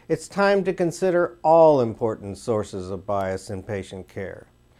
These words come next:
Doctors, for example, must keep their practices solvent. Hospitals must fill beds.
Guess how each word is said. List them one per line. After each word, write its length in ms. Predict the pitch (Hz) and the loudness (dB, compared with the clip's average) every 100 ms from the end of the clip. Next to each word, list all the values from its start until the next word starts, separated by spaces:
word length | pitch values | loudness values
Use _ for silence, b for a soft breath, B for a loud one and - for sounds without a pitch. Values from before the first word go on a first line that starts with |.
| b b b | b b b
Doctors, 460 | - 170 160 170 160 | 4 4 4 0 -2
for 200 | - 147 | 0 -2
example, 680 | 139 139 131 139 202 214 208 | 0 -2 -4 -4 -4 -6 -4
must 300 | 113 139 - | 0 0 0
keep 260 | - 156 - | -6 -6 -2
their 140 | 147 | -2
practices 720 | 143 151 135 - 151 - 165 - | 0 0 -2 -2 -10 -6 -8 -4
solvent. 540 | 185 165 123 - - _ _ b b | 0 2 2 -4 -18 _ _ b b
Hospitals 760 | - 156 156 - 160 156 151 143 | 2 4 4 0 2 4 2 0
must 360 | 127 135 135 - | 0 0 -2 -12
fill 400 | - 123 120 113 | -2 2 2 0
beds. 720 | 98 104 87 57 - _ | -2 -2 -4 -10 -20 _